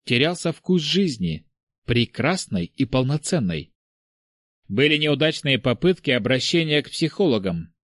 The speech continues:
Одни отправляли меня, сказав, что у вас всё хорошо, другие просто вымогали деньги. Результата не было. Пока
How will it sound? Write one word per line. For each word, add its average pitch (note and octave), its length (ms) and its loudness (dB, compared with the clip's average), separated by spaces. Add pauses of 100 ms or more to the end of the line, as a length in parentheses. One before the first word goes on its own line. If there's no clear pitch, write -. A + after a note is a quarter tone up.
(160)
Одни B2+ 580 0
отправляли D#3 680 0
меня, F#2+ 460 0
сказав, B2 440 -2
что A#2+ 240 2
у A#2 40 2
вас B2 180 0
всё B2 160 0
хорошо, C3 640 0 (260)
другие C#3+ 460 2
просто F3+ 440 0
вымогали D3+ 480 2
деньги. G#2+ 520 -2 (420)
Результата B2+ 580 0
не F3+ 140 0
было. F#2+ 300 -2 (580)
Пока A#2 460 0